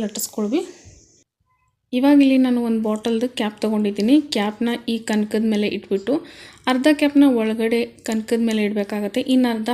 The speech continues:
ಹಾಗೆ ಹೊರಗಡೆ ಬಿಡಬೇಕಾಗತ್ತೆ. ಮೊದಲನೇದು ಸ್ವಲ್ಪ ದಪ್ಪವಾಗಿ ಬರುತ್ತೆ,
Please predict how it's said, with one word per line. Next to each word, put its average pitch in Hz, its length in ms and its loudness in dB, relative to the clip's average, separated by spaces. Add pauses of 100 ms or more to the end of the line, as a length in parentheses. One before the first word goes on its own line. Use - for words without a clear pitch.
ಹಾಗೆ 214 320 -4
ಹೊರಗಡೆ 208 400 -2
ಬಿಡಬೇಕಾಗತ್ತೆ. 196 640 -6 (640)
ಮೊದಲನೇದು 277 560 6
ಸ್ವಲ್ಪ 233 220 -2 (100)
ದಪ್ಪವಾಗಿ 226 420 -4
ಬರುತ್ತೆ, 202 240 -4